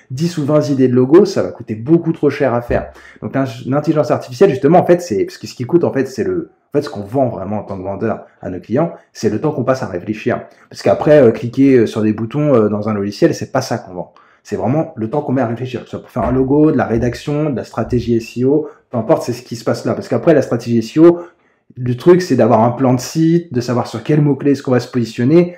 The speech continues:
c'est pas de compléter des titles, c'est pas ça vraiment qui coûte, euh, enfin, la valeur apportée au client. Donc là, l'an-, la, l'avantage, c'est que l'I A, justement, elle, euh, ça va être des cerveaux supplémentaires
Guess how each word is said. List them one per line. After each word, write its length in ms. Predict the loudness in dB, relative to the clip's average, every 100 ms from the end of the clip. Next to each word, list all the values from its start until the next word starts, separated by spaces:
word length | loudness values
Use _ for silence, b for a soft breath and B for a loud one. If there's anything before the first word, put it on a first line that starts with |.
| _
c'est 200 | -12 -4
pas 100 | -2
de 80 | -2
compléter 420 | -6 -4 0 2
des 120 | 2
titles, 460 | 2 0 0 -2 -2
c'est 180 | -8 -8
pas 100 | -10
ça 220 | 0 0
vraiment 240 | 2 -4
qui 160 | -8 -12
coûte, 260 | -10 -8 -6
euh, 220 | -8 -8 _
enfin, 200 | -6 -6 -4
la 140 | 0
valeur 220 | 2 2
apportée 340 | 2 -4 -10 -10
au 40 |
client. 280 | -8 -10 -10 B B B
Donc 80 | 0
là, 120 | 2
l'an-, 220 | 4 2 -2
la, 260 | -2 -2 -2
l'avantage, 520 | -4 -4 2 2 2
c'est 140 | -2 -6
que 80 | -2
l'I 160 | 2
A, 80 | 2
justement, 440 | 2 -2 2 2 4
elle, 300 | 4 4 0 _ _ -2
euh, 120 | -2 -2 -4
ça 160 | -2
va 80 | 0
être 100 | 2
des 100 | 0
cerveaux 280 | 4 4 4
supplémentaires 800 | 0 0 2 2 4 4 4